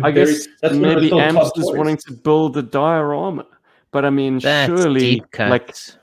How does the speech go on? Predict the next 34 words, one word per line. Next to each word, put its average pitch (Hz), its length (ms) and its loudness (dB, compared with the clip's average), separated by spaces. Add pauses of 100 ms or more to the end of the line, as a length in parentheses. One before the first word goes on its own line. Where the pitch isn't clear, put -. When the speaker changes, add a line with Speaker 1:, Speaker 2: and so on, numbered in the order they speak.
(120)
Speaker 1:
there 147 140 0
are 143 60 0
so 156 320 -2
many 151 220 0
Teenage 135 440 -6
Mutant 120 320 -4
Ninja 120 320 -4
Turtles 127 440 -4
toys 135 360 -4
that 127 100 -6
could 127 160 -8
fill 123 360 -4
that 120 200 -4
purpose. 139 460 -6 (280)
Like, 123 120 -4
there's - 100 -6
so 160 120 0
many, 151 100 2
like, 127 160 0
Speaker 2:
Sadly 123 320 2
Speaker 1:
alleys 123 100 2
Speaker 2:
not. 127 100 0
Speaker 1:
and - 100 -4
sui-, 127 500 0
sewers, 123 520 -4
you 123 140 -16 (300)
know, 110 120 -10
sewer 123 300 -8
play 113 220 -8
sets 110 320 -14
and 110 80 -20
stuff - 180 -18
like 113 140 -16
that. 107 160 -16